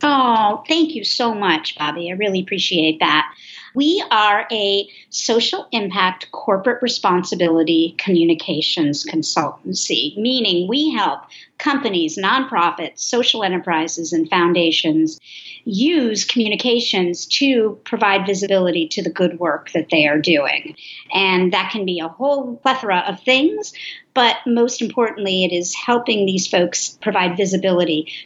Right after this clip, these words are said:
to the social impact they are having on today's society. We operate out of New York, but we have an office in Chicago and an office on the West Coast in Oregon, Portland, Oregon. And I think you can find us online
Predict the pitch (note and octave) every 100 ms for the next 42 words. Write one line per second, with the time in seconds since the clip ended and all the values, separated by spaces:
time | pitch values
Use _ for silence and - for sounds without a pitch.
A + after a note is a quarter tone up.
0 | _ - C#4 B3+ A#3 - _ _ - G3
1 | B3 G#3+ - G#3+ G#3+ - B3 A#3+ G3 F#3+
2 | G3 F#3+ E3+ E3+ - F3 E3+ E3 D#3+ F3
3 | E3 F#3 E3+ D#3 D#3 - - D3+ C#3 C#3+
4 | - - - _ _ - - - G3 G3+
5 | F#3+ G3+ G3 A#3 A3+ - G#3 A#3+ C4+ A#3
6 | G3+ A#3 G#3 G#3 - - G#3 - G3+ F#3
7 | F#3+ F#3 F#3 F3+ F3+ G#3+ G3 G3+ F#3 G3+
8 | F3 E3+ C#4 F4+ - F#3+ F3+ E3+ F#3 G3+
9 | G3+ G3 F3+ E3+ - G3 F#3 A#3 - F#3+
10 | F#3 - - G#3 F#3 E3+ F3 D#4 - F3+
11 | G3 G3 E3 F3 A3 D#4 - - - -
12 | - - C#4 C#4 C#4 C#4+ - _ _ -
13 | C4 C4 C#4 C4+ C4+ C4+ B3 C4+ B3+ E4+
14 | C#4+ D4+ - - A#3+ A3+ A3 G#3 G3+ G3
15 | G#3